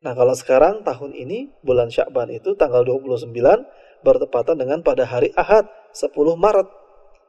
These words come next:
Jadi nanti tanggal sepuluh Maret, eh, dalam hal ini, kaum muslimin diwakili oleh Kementerian Agama melakukan ru'yatul hilal. Apabila terlihat, berarti Senin puasa.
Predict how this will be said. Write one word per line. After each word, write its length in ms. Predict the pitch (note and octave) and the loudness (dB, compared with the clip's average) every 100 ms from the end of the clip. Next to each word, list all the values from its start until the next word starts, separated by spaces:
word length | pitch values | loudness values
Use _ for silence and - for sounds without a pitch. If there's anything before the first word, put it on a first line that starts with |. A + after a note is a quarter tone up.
| _ _ _ _ | _ _ _ _
Jadi 240 | C3+ C3 F3 | 0 2 2
nanti 320 | F3+ G#3+ G#3+ | 0 0 -2
tanggal 240 | E3+ D3+ | 0 0
sepuluh 320 | E3 D#3 C#3 | -2 -2 -2
Maret, 400 | C3 A#2 C3 G3 - - _ _ _ _ _ _ _ _ _ _ _ _ | 0 0 2 2 0 -20 _ _ _ _ _ _ _ _ _ _ _ _
eh, 220 | C#3+ B2+ | 2 4
dalam 240 | B2+ B2 B2 B2 | 4 2 0 -4
hal 160 | B2 | -4
ini, 320 | C3+ D3 F#3+ F#3+ _ _ _ _ _ _ _ _ | -6 -8 -8 -10 _ _ _ _ _ _ _ _
kaum 160 | C3 C3 | 2 2
muslimin 560 | C3 B2 C3+ D3+ F#3 | 0 -6 -6 -4 -2
diwakili 480 | C#3+ C3+ B2 A3 F#3 | 4 4 4 -2 -2
oleh 240 | - B2 A#2+ | -2 -4 -6
Kementerian 560 | B2+ B2 A#2+ A#2+ A#2+ | -6 -8 -4 -2 -2
Agama 480 | A#2+ A2+ A2 D3+ G3 _ _ _ _ | -6 -8 -6 -6 -8 _ _ _ _
melakukan 720 | C3 B2+ B2+ C#3 C3 D#3+ E3 - - | 0 0 0 -4 -2 -4 -6 -14 -6
ru'yatul 880 | D3 - - C3 A#2 - C#3+ D#3 - _ _ | -2 -2 -2 -2 -2 -4 -6 -6 -12 _ _
hilal. 560 | B2+ A#2 G#2 A#2 A#2+ - - - _ _ _ _ _ _ _ _ _ _ _ _ _ | -10 -8 -10 -12 -16 -18 -20 -20 _ _ _ _ _ _ _ _ _ _ _ _ _
Apabila 400 | B2+ B2+ E3 F#3+ | -2 2 6 6
terlihat, 560 | E3 C#3+ B2 C#3+ F#3+ - _ - | 4 -4 -4 -4 -4 -8 _ -4
berarti 320 | - A#2+ D#3 | -2 -2 -4
Senin 320 | - C3 D3+ | -4 -2 -2
puasa. 480 | D3+ A#2 A2 G2+ | -4 -8 -8 -16